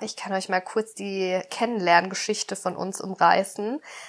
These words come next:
Also mein Freund, als ich den kennengelernt hab und dem erzählt hab, dass ich reite,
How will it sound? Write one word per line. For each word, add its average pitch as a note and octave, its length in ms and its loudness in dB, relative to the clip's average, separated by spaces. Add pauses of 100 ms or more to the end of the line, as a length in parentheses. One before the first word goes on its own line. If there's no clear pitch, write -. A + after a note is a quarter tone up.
(140)
Also G3 300 8
mein F#3+ 240 6
Freund, A3+ 360 6
als G3 120 2
ich G3 100 -4
den G3 160 -4
kennengelernt F#3 720 2
hab G#3 220 6
und G3 260 -2
dem F#3+ 340 -2
erzählt G#3 600 2
hab, F#3 320 6
dass F#3 180 4
ich F3+ 240 -6
reite, B3 600 8